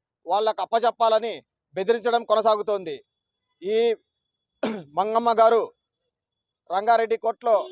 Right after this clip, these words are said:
ఎస్సీ ఎస్టీ Prevention of Atrocities స్పెషల్ జడ్జి నందు ఇరవై నాలుగు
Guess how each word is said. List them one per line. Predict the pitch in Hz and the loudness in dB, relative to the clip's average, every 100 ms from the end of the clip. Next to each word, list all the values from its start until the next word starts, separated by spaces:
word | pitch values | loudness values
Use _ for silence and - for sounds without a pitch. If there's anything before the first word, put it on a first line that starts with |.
| - - - _ _ _ _ | -16 -20 -20 _ _ _ _
ఎస్సీ | 180 - 240 | -10 -6 0
ఎస్టీ | 240 - 233 160 - _ _ | 0 0 -2 -2 -10 _ _
Prevention | 190 208 226 226 | -8 -8 -4 0
of | 226 | 2
Atrocities | 208 214 202 208 190 - _ | 2 2 0 0 -2 -4 _
స్పెషల్ | _ 202 240 202 | _ 0 0 2
జడ్జి | 220 202 | 2 4
నందు | 220 226 220 151 - _ | 2 4 2 2 -6 _
ఇరవై | 175 208 220 226 | 0 4 4 4
నాలుగు | 220 214 202 - | 2 2 -2 -6